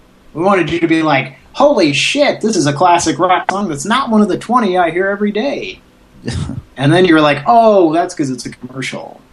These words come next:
Speaker 2: That kinda reminds me of that, that rock and roll racing game.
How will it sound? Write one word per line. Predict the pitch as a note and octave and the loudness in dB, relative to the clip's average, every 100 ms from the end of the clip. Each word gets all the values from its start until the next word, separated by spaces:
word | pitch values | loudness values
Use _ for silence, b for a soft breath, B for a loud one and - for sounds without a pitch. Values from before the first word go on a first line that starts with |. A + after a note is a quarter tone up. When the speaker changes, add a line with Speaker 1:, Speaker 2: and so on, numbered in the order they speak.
| _ _ _ - - b b b b - | _ _ _ -20 -20 b b b b -10
Speaker 2:
That | |
kinda | - B2 | -2 0
reminds | A2+ A2+ A2 | 2 2 2
me | A2 | 0
of | G2 | -2
that, | G2+ - - | -2 -4 -8
that | F2+ | -4
rock | F#2+ G#2 G#2+ | 0 0 0
and | G2+ | 0
roll | G#2 | 2
racing | F#2+ F2 F#2+ G2+ F2+ | 2 0 -2 -2 -4
game. | F2+ F#2+ F#2 | -2 0 0